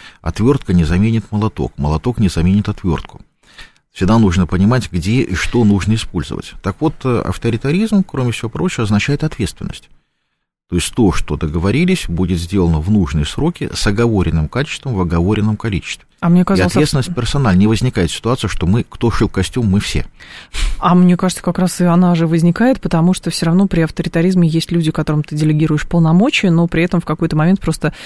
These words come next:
Speaker 2: его на другую должность сажаешь, а, если он где-то проштрафился.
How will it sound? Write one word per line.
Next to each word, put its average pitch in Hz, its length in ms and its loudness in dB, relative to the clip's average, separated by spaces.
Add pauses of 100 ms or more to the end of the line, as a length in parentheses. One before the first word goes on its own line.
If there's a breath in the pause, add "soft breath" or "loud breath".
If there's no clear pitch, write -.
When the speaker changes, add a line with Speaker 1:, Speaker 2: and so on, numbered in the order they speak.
(180 loud breath)
Speaker 2:
его 160 240 2
на 160 140 4
другую 165 280 2
должность 151 400 2
сажаешь, 208 640 2
а, 156 240 2
если 156 320 0
он 151 100 2
где-то 147 220 -2
проштрафился. 156 760 -2